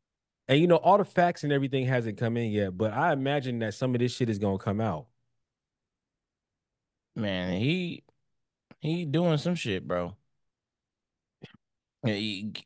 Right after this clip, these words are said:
Speaker 2: all this shit just can't keep coming out. We've been knowing about, you know, when we were younger, they would just talk about Diddy parties. Now, they're
Speaker 1: I thought they was just really fun parties.
Speaker 2: Exactly. Remember when we were younger, we were like, "Damn, Diddy probably be throwing some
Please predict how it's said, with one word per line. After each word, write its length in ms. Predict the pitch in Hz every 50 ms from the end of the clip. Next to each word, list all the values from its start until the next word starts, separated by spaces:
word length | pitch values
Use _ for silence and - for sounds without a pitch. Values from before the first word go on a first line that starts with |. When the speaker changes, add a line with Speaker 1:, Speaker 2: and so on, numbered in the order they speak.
| - 71 62 55 - 62 71
Speaker 2:
all 160 | - 156 190
this 140 | 208 185 165
shit 200 | - 165 120 104
just 160 | 131 131 127
can't 180 | - 160 139 127
keep 180 | - 127 -
coming 220 | - 131 113 104 104
out. 180 | 107 104 98
We've 180 | 117 143 170 165
been 180 | 151 143 120 113
knowing 300 | 117 120 117 113 107 107
about, 400 | 98 101 101 98 92 90 73 - _ - - 90 98 - _ _ _ _ _ _ _
you 160 | 123 131 147
know, 140 | 135 120 110
when 120 | 104 101
we 80 | 117 156
were 80 | 180 156
younger, 520 | 101 92 98 110 110 92 87 82 80 82 - _ _ _ _ _ _ _
they 120 | - 90 90
would 120 | 90 85
just 140 | 85 80 -
talk 160 | 95 87 87
about 280 | 82 78 80 80 76 - 76 78
Diddy 240 | 95 90 82 82
parties. 580 | 78 - - 95 80 76 67 67 73 - - - _ _ _ _ _ _ _ _ _ _ _ _ _ _
Now, 560 | - 113 135 175 185 170 156 147 139 117 - - - - 95
they're 240 | - 120 131 139 143
Speaker 1:
I 60 | 185
thought 160 | - 247 202
they 80 | 185 165
was 100 | 147 139
just 160 | 143 135 127
really 200 | 143 151 147 147
fun 260 | 139 - 156 156 151
parties. 520 | 151 185 202 214 180 98 78 73 - - _ _ _ _ _ _ _ -
Speaker 2:
Exactly. 640 | 123 117 107 104 117 139 170 - - 67 65 - -
Remember 220 | 101 113 127 147 147
when 80 | 135
we 60 | 135
were 40 | 135
younger, 420 | 131 127 175 233 233 180 165 156 131
we 140 | 139 190
were 120 | 226 170 -
like, 200 | 101 90 82 -
"Damn, 280 | 101 117 135 120 107
Diddy 200 | 92 123 143 139
probably 220 | 123 117 92 82 80
be 100 | 80 78
throwing 220 | 71 - - -
some 160 | - - -